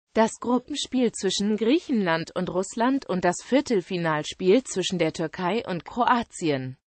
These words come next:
Seine Ansetzung für das letztere Spiel sorgte bei türkischen Fans für Diskussionen,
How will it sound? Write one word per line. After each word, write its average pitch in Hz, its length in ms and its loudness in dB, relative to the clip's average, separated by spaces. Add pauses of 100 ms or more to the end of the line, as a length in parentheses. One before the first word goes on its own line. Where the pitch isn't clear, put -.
(200)
Seine 208 400 2
Ansetzung 233 680 2
für 214 140 2
das 196 180 2
letztere 233 580 2
Spiel 226 460 4
sorgte 190 420 2
bei 165 140 0
türkischen 233 580 -2
Fans 208 480 -2
für 220 140 0
Diskussionen, 214 840 0